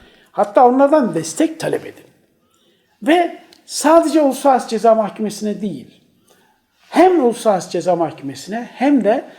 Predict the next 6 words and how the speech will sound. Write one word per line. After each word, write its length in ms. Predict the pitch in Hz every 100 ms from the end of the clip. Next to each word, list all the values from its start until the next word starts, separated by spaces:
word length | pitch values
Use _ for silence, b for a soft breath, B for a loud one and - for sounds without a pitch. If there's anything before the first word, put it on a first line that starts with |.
| B B B B 156
Birleşmiş 540 | 220 254 277 - 277 -
Milletler 360 | 208 - 262 254 b b b b
İnsan 280 | 220 247 254
Hakları 460 | 202 - 147 131 123 -
Konseyi'ne, 880 | 220 233 214 - 190 165 165 208 339 - b b b b b
e, 40 | _